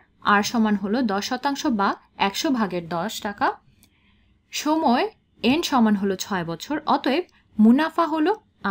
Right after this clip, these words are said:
আই এবং মুনাফা আসল হলো এ। এবার আমরা মুনাফা নির্ণয় করব আই সমান পি into আর into এন এই সূত্রটির সাহায্যে। তাহলে আমরা সূত্রটি লিখি,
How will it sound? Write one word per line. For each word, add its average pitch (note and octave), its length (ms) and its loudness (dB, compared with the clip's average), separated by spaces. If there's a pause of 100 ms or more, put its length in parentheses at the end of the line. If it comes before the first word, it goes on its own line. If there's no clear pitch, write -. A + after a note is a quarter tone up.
আই F3 120 -4 (500)
এবং A#3 200 2 (120)
মুনাফা C4 420 4
আসল A3 200 -2 (100)
হলো F#3+ 200 -2 (420)
এ। - 20 0 (960)
এবার D4 260 2
আমরা F4+ 140 2 (100)
মুনাফা B3+ 380 4
নির্ণয় E4 320 -2
করব D4+ 180 2 (260)
আই A3 220 2
সমান A#3+ 360 2 (140)
পি A#3 120 2 (480)
into G3 240 0 (220)
আর G3 80 0 (120)
into G#3 260 4
এন G3 260 0
এই C#4+ 140 -2
সূত্রটির F#3+ 520 -4
সাহায্যে। E3 340 -10 (1300)
তাহলে C4+ 240 0
আমরা C4+ 240 2
সূত্রটি D4 360 0 (100)
লিখি, A#3+ 280 0